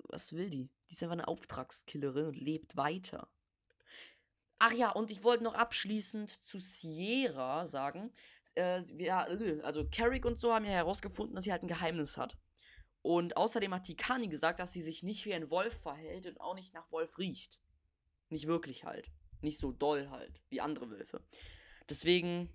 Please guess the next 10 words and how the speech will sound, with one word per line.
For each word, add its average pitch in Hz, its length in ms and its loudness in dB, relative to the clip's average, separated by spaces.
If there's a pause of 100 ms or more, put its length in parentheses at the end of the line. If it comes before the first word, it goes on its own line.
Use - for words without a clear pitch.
(120)
ja, 123 360 0 (520)
das - 200 -8
ist - 140 -8
halt 123 140 -2
einfach 127 160 0
mein 127 180 0
Grund 127 320 -2
zu - 100 -10
meiner 127 200 -4
Theorie. 160 440 -4